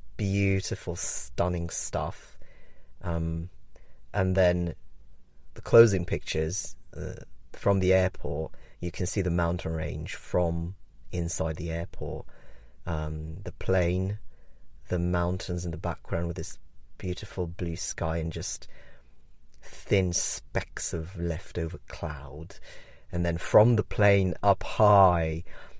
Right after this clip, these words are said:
you can see the mountain range. And when you fall back into, um, uh, beyond the mountains and the sort of the plains, you can actually see the height difference.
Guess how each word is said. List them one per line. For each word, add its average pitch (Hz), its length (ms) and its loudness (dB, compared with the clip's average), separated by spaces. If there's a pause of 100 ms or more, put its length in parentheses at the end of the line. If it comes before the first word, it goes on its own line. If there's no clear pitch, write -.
(120)
you 98 180 2
can 90 180 -2
see 98 180 0
the 87 100 2
mountain 78 440 -2
range. - 680 -8 (1500)
And 80 520 -2 (120)
when 92 220 0
you 87 80 0
fall 95 400 2
back 90 320 0
into, 82 680 -2 (520)
um, 82 600 -2 (1500)
uh, 69 100 -4
beyond 104 380 8
the 92 60 6
mountains 87 540 2
and 85 80 -2
the 80 60 -2
sort - 180 -2
of 76 80 -6
the 82 80 -4
plains, 87 1000 0 (500)
you 98 100 0
can 101 120 2
actually - 280 0
see - 180 0
the 90 80 2
height - 440 -2
difference. - 720 -6